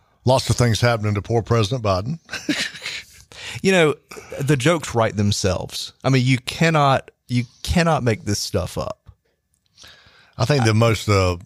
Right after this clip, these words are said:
Speaker 1: amazing thing last week was when we, he admitted to the newspaper guy that we're low on some type of ammunition, but we're gonna send some to the Ukraine anyway. <laughs> It's like, are you kidding me? You just told the world about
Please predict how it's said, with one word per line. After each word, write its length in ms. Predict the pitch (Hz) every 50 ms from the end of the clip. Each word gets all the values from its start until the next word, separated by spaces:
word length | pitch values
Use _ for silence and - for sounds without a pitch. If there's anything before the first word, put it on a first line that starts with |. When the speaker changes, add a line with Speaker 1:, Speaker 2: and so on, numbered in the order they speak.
| - - -
Speaker 1:
amazing 460 | 95 98 104 120 117 107 98 110 98
thing 140 | 90 101 95 95
last 300 | 98 95 95 92 - -
week 200 | 104 104 104 92
was 200 | 90 92 90 87
when 220 | 90 92 90 90 92
we, 280 | 92 92 95 90 98 101 -
he 160 | - 87 104 101
admitted 500 | 92 85 95 104 104 104 98 95 85 -
to 100 | - 98
the 340 | 90 87 87 85 82 85 82 85
newspaper 600 | 98 110 110 101 - - - 95 87 - - 85
guy 280 | 78 92 87 90 87 87
that 160 | 85 87 82
we're 160 | 87 98 98
low 320 | 90 95 101 104 104 101 92
on 160 | 92 92 90
some 200 | - - 110 107
type 220 | 98 104 104 92 90
of 120 | 95 90 95
ammunition, 720 | 95 92 92 92 92 95 98 101 90 - - 90 85 82 - _ _ _ - - - - - - - - - _ _ -
but 100 | 110 107
we're 80 | 101 101
gonna 180 | 104 101 98
send 260 | - - 117 110 101
some 200 | - - 104 101
to 200 | 92 90 95 95 92
the 60 | 92
Ukraine 460 | 87 92 92 - - 107 101 101 98
anyway. 420 | 104 104 98 90 85 85 80 87 87 -
<laughs> 60 | - - 698 719 719 719 679 740 679
It's 140 | - - - - - -
like, 260 | - - - - -
are 120 | 196 190
you 140 | 185 185 185
kidding 360 | 180 - - - 165 160 165 165
me? 80 | 156
You 160 | 151 156 165
just 300 | 156 151 147 131 - -
told 420 | - - 143 139 143 147 135 110 95 _ _ - - - - - - - - _ _ -
the 60 | 131
world 420 | 123 127 139 143 139 127 117 107 107 107
about 240 | 110 113 110 107